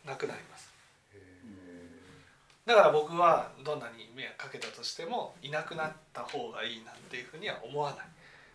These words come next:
Speaker 2: うん。
Speaker 1: 思わないし、邪魔だな、なんかね、切り替えるんですよ。その、自分がその思い通りに物事が進んでる間は、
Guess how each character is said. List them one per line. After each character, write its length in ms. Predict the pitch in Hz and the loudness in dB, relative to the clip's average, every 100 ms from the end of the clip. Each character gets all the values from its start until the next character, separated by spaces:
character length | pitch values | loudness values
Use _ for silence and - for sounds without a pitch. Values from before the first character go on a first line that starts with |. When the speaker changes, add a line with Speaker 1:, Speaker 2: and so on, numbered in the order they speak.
| - | -6
Speaker 2:
う 40 | 185 | 6
ん。 20 | |
Speaker 1:
思 80 | 269 | 12
わ 140 | 339 330 | 12 12
な 120 | 226 | 10
い 80 | - | 8
し、 340 | - 294 - - - - - - | 0 -2 -4 -14 -20 -20 -18 -16
邪 340 | - 160 165 | -8 0 2
魔 160 | 190 240 | 4 6
だ 220 | 247 247 | 8 8
な、 480 | 262 294 262 - - - _ _ _ _ - - - _ - | 8 6 6 4 0 -14 _ _ _ _ -20 -20 -20 _ 4
な 120 | 233 | 4
ん 20 | |
か 60 | 160 | 4
ね、 220 | 143 - - - - - - - - - - - | 0 -4 -14 -20 -20 -20 -20 -20 -20 -20 -20 -4
切 180 | - 285 | 2 4
り 80 | 339 | 10
替 200 | 403 302 | 12 12
え 80 | |
る 60 | 190 | 10
ん 20 | |
で 60 | - | 2
す 140 | - | -6
よ。 60 | 113 - - - - - 170 | -8 -10 -20 -20 -20 -18 -8
そ 160 | 180 170 | -2 4
の、 260 | 151 151 - - - - - - - | 4 2 -6 -20 -20 -20 -20 -20 -20
自 200 | 165 208 | -8 -4
分 180 | 240 302 | -2 4
が 280 | 294 247 175 - - | 8 8 6 -4 -4
そ 160 | 208 | 0
の 180 | 190 185 | 4 4
思 460 | - - 196 269 294 | 2 -2 4 6 6
い 80 | |
通 180 | 302 294 | 4 4
り 100 | 214 | 4
に 60 | 170 | 0
物 260 | 147 180 220 | 0 2 4
事 200 | 185 139 | 4 2
が 100 | 123 | -2
進 220 | - 180 | -4 -4
ん 60 | 180 | 0
で 120 | 180 | 4
る 100 | 180 | 6
間 280 | 175 180 208 | 6 8 10
は、 280 | 170 - | 10 6